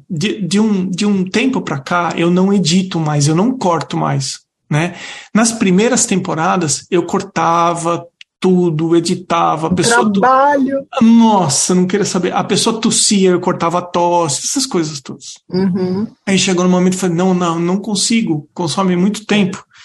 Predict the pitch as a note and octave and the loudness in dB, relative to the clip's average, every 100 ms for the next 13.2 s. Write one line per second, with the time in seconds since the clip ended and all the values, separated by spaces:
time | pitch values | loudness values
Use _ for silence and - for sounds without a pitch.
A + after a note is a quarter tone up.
0 | - - - - - - - - - - | -20 -18 -18 -18 -18 -16 -16 -16 -18 -20
1 | - - _ _ _ _ _ _ G#3 G3+ | -20 -20 _ _ _ _ _ _ 0 2
2 | A3+ A#3 F#3 F#3 G#3 A#3 B3 C4+ C4 F#3+ | 2 2 2 4 4 4 4 4 2 2
3 | F3+ G#3+ G#3 F#3 D#3 E3 E3+ - F3 A#3+ | 2 2 2 2 2 2 2 0 -2 0
4 | D4 E4 - A#3+ F#3+ F3 F3 F3 F3 D#3+ | 2 2 2 0 0 2 2 0 -2 -6
5 | D#3 C#3+ - - - _ _ - F#3 D#3+ | -4 -6 -6 -10 -16 _ _ -10 -4 -2
6 | D3+ D#3+ D#3 D#3 D#3+ D3+ D#3 D3+ D3+ D#3 | -2 -2 0 0 0 -2 -6 -6 -4 0
7 | D#3 E3+ E3+ E3 - G#3 A3+ A3+ G3+ F#3 | 2 2 0 -2 0 0 0 0 -4 -8
8 | - _ _ _ - C4+ G#3 C4 G#3+ - | -18 _ _ _ -4 -2 2 2 2 0
9 | F3+ E3 F3 F3 C#3 F3+ F3+ E3 F3 F#3+ | -2 0 -2 -4 -2 -4 -2 -2 0 -2
10 | F#3 - F3+ F#3 F#3 G3 D#3 A2+ - _ | -4 -2 0 2 2 0 0 -4 -8 _
11 | _ _ _ _ _ _ - - - G#3 | _ _ _ _ _ _ -20 -20 -18 -20
12 | _ _ _ G3+ F#3 G#3 G3+ F#3 - - | _ _ _ -2 0 2 2 2 2 0
13 | - - | -4 -8